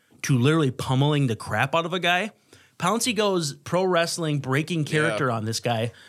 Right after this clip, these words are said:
Speaker 1: Um, Garrett starts just kicking
Speaker 2: Yeah.
Speaker 1: the crap
Speaker 2: Pun-,
Speaker 1: out of
Speaker 2: yeah,
Speaker 1: him.
Speaker 2: starts punching him, falls to the
Speaker 1: But,
Speaker 2: ground,
Speaker 1: but if you
Speaker 2: starts
Speaker 1: ask,
Speaker 2: kicking
Speaker 1: like you
Speaker 2: him.
Speaker 1: said, Damian Woody, Mark Schlereth, all these
Speaker 2: Yeah.
Speaker 1: former N F L offensive linemen are like, "I would've done what he did too." He got three games.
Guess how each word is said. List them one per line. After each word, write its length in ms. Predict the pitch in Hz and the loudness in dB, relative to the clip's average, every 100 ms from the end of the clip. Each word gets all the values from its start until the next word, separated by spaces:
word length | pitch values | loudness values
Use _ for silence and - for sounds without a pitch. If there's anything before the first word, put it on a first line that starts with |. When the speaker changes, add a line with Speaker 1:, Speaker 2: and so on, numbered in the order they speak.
| - _ _ - | -20 _ _ -6
Speaker 1:
Um, 300 | 110 98 104 | -4 -4 -4
Garrett 400 | 123 151 131 123 139 _ _ | 2 2 2 -2 -12 _ _
starts 220 | - 160 143 | -4 -2 -2
just 200 | 143 - _ _ _ _ _ _ _ - | -4 -6 _ _ _ _ _ _ _ -10
kicking 160 | 131 226 | -4 0
Speaker 2:
Yeah. 40 | |
Speaker 1:
the 100 | 185 | 0
crap 220 | 139 165 165 | 2 2 2
Speaker 2:
Pun-, 100 | 160 | 2
Speaker 1:
out 60 | |
of 40 | 131 | 2
Speaker 2:
yeah, 60 | 131 | 0
Speaker 1:
him. 40 | |
Speaker 2:
starts 220 | 123 147 135 | 0 -2 -4
punching 340 | - 147 143 | -4 -4 -4
him, 340 | 131 127 117 120 _ | -4 -4 -8 -12 _
falls 320 | - 139 131 131 | -4 -2 0 -2
to 60 | |
the 60 | 120 | -2
Speaker 1:
But, 80 | 127 | 0
Speaker 2:
ground, 140 | 123 | 2
Speaker 1:
but 60 | 226 | 0
if 100 | 220 | 0
you 100 | 254 | 0
Speaker 2:
starts 100 | 214 | 2
Speaker 1:
ask, 120 | 220 202 | 2 0
Speaker 2:
kicking 80 | 170 | -4
Speaker 1:
like 60 | |
you 20 | 170 | -4
Speaker 2:
him. 40 | |
Speaker 1:
said, 200 | - 160 | -2 -2
Damian 360 | 151 180 175 165 | 0 2 2 2
Woody, 220 | 170 139 | 2 2
Mark 260 | 131 151 156 | 2 0 0
Schlereth, 400 | - 160 160 127 | -2 0 0 0
all 140 | 139 | -2
these 180 | 196 135 | -2 -2
Speaker 2:
Yeah. 120 | 123 | -2
Speaker 1:
former 300 | 160 180 151 120 | -2 -2 -2 -2
N 140 | 160 | -4
F 160 | 175 156 | -4 -2
L 120 | 151 | 0
offensive 440 | 139 147 156 139 117 | 0 0 -4 -4 -4
linemen 320 | 127 156 131 | -4 -2 -2
are 60 | 113 | -2
like, 220 | 113 - _ - | -2 -6 _ 0
"I 80 | |
would've 180 | 151 175 | 2 2
done 100 | 180 | 2
what 100 | 180 | 0
he 80 | 175 | 0
did 180 | 180 160 | 0 0
too." 280 | 202 165 135 - _ _ _ _ _ _ | 0 0 -2 -16 _ _ _ _ _ _
He 180 | - 190 | -10 -4
got 360 | 185 190 175 - | 0 0 -2 -6
three 220 | - 185 | -4 -2
games. 460 | 196 220 220 - | 0 0 -2 -6